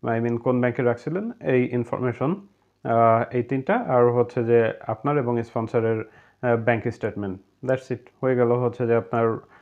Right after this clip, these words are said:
আহ, রেসি-, আহ, স্পন্সরশিপের ডকুমেন্টস জমি বিক্রির ক্ষেত্রে। এরপর আর একটা আসে, সেটা হচ্ছে যে স্পন্সর যখন বাইরে থাকে তখন কি হয়। আসলে স্পন্সর যখন বাইরে থাকে তখন, আহ, ডিপেন্ড করতেছে উনি আসলে কি করতেছেন, উনি হচ্ছে জব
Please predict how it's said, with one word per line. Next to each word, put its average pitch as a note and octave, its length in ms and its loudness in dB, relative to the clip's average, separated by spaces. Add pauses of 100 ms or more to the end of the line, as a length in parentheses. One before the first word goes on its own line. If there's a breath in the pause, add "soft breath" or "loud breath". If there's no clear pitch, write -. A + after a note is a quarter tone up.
(240 soft breath)
আহ, G#2+ 460 2
রেসি-, A#2 280 0
আহ, A2+ 440 -2 (460)
স্পন্সরশিপের A#2+ 1080 0 (160)
ডকুমেন্টস A2+ 500 -4 (160)
জমি A2+ 200 -2
বিক্রির G#2+ 280 -6
ক্ষেত্রে। A#2 320 -6 (520 soft breath)
এরপর C#3+ 280 2
আর C#3+ 140 6
একটা B2 220 4
আসে, A#2+ 200 2 (120)
সেটা C#3 260 -2
হচ্ছে C#3+ 240 -2
যে C3 140 2
স্পন্সর C3+ 420 -2
যখন B2 280 -2
বাইরে A2+ 240 2
থাকে A#2+ 240 -2
তখন A#2+ 320 -2
কি A#2 160 -4
হয়। G2+ 180 -4 (500 loud breath)
আসলে C#3+ 300 0
স্পন্সর C#3 340 0
যখন C#3+ 280 0
বাইরে A2+ 220 2
থাকে C3 320 -4 (360 soft breath)
তখন, D#3 400 0
আহ, C3+ 160 4
ডিপেন্ড C3+ 320 -2
করতেছে C#3+ 340 -2
উনি B2+ 180 0
আসলে B2+ 240 -2
কি B2 180 -8
করতেছেন, A2 480 -4
উনি A#2+ 260 -2
হচ্ছে C3 320 -4
জব A2+ 180 0